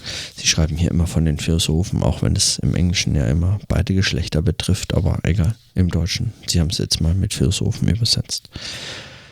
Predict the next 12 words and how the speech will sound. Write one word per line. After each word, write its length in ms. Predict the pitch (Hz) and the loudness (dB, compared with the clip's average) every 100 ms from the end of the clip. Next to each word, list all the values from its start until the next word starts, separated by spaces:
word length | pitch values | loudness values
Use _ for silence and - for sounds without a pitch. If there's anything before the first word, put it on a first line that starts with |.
| - _ _ | -20 _ _
Warum, 320 | 98 107 101 - _ | 0 2 -2 -8 _
was 280 | 67 104 107 | -2 0 2
eigentlich 220 | 123 120 | 0 0
der 100 | 110 | 2
Beitrag 420 | 87 87 - 107 | 2 0 2 -2
von 200 | - 98 | 0 0
Philosophen 560 | 95 95 95 95 95 95 | 2 0 2 0 0 -2
f-, 180 | 98 95 | -2 -6
zu, 500 | - - 98 92 101 - - - | -2 0 0 0 -4 -8 -12 -4
zur 200 | - 87 | 0 0
Gesellschaft 840 | 82 - 69 87 76 78 - - - - - _ _ _ _ _ _ _ _ _ - - - - - _ _ _ _ - | 0 0 0 0 -2 -4 -4 -6 -8 -18 -20 _ _ _ _ _ _ _ _ _ -16 -14 -16 -20 -20 _ _ _ _ -6
ist, 420 | 82 - - | -2 0 -2